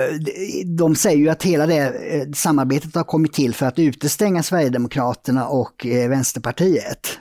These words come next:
<laughs> Och, eh, nu är de väldigt upprörda <laughs> eftersom Vänsterpartiet och Sverigedemokraterna tillsammans med Kristdemokraterna och Moderaterna har ju majoritet i riksdagen.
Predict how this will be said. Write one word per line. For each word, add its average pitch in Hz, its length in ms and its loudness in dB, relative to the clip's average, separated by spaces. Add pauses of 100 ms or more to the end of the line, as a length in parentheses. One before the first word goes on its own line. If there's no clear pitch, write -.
<laughs> - 160 -2 (420)
Och, 151 420 0
eh, 139 680 2 (220)
nu 190 320 4
är 196 40 4
de 165 140 4
väldigt 156 280 2
upprörda 165 720 0
<laughs> 214 60 0
eftersom 147 540 0 (340)
Vänsterpartiet 160 960 2
och 143 400 -2
Sverigedemokraterna 135 880 2
tillsammans 127 480 0
med 127 200 0 (360)
Kristdemokraterna 131 680 0
och 131 60 4
Moderaterna 135 520 0
har 131 100 2
ju 131 60 4
majoritet 131 520 2
i 156 40 0
riksdagen. - 480 -6